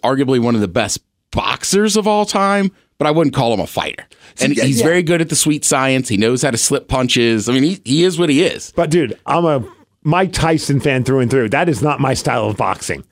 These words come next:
Speaker 1: Well, that's
Speaker 2: where
Speaker 1: what
Speaker 2: you
Speaker 1: I
Speaker 2: play, where you're using defense. And, like, I mean,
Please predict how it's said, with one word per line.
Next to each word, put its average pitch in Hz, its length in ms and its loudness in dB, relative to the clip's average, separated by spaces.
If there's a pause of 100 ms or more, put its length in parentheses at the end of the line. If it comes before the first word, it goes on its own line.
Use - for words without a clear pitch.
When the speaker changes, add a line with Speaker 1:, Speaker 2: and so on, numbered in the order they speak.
Speaker 1:
Well, 165 60 -2
that's 277 200 -2
Speaker 2:
where 151 140 2
Speaker 1:
what 143 40 -2
Speaker 2:
you 135 60 -2
Speaker 1:
I - 20 -12
Speaker 2:
play, 147 260 0 (260)
where 160 140 4
you're 156 180 2
using 151 320 2
defense. 139 600 0
And, 131 100 0
like, 135 160 -2
I 160 60 2
mean, 165 180 0